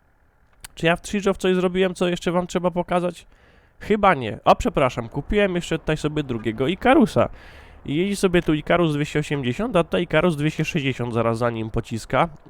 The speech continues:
Co prawda wolałbym, żeby jeździły troszeczkę w odstępach, że ten teraz powinien być gdzieś tutaj, ale no nie.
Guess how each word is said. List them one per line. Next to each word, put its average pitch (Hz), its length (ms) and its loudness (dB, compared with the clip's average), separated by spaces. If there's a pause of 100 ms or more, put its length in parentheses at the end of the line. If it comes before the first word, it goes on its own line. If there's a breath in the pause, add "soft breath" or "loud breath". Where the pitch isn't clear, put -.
(140)
Co 143 100 -2
prawda 175 300 2
wolałbym, 160 480 2
żeby 151 240 -2
jeździły 151 420 0
troszeczkę 143 400 -6
w 127 220 -8
odstępach, 127 600 -2
że 110 220 -4 (380)
ten 131 240 -4
teraz 123 320 0
powinien 131 420 -2
być 117 100 -10
gdzieś 113 260 -4
tutaj, 110 440 0
ale 113 300 2 (600 loud breath)
no 117 220 -4
nie. 131 340 -2